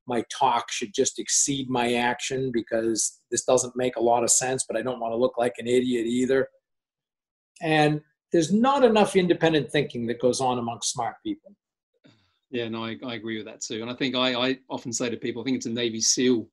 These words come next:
Speaker 2: phrase, "Slow down to speed up," 'cause sometimes
Speaker 1: <laughs>
Speaker 2: slowing down. I love, I love it though. I, I say it all the time because I'm, I'm the most, um,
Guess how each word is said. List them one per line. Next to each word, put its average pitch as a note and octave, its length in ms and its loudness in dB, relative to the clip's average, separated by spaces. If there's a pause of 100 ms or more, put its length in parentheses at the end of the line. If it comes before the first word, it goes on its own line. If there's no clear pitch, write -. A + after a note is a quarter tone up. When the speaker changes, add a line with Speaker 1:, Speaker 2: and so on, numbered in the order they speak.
(220)
Speaker 2:
phrase, A2 400 -2
"Slow A#2+ 220 2
down A#2 200 -2
to A2 80 -4
speed A2 320 2
up," A2+ 220 -4 (600)
'cause C3+ 120 -2
sometimes B2+ 400 4
Speaker 1:
<laughs> G#3 60 6
Speaker 2:
slowing A#2+ 300 4 (120)
down. A#2 380 4 (960)
I D3+ 40 8
love, F3+ 220 6
I D#3 100 6
love F#3 200 6
it C3 100 6
though. A#2 200 4
I, C3+ 180 6
I C#3 40 4
say D3 220 6
it C#3 40 8
all C3+ 100 8
the A#2+ 80 0
time D3+ 240 6
because C3 160 6
I'm, E3+ 380 6
I'm F3+ 260 4
the C3+ 80 6
most, B2+ 560 4
um, A2+ 420 -2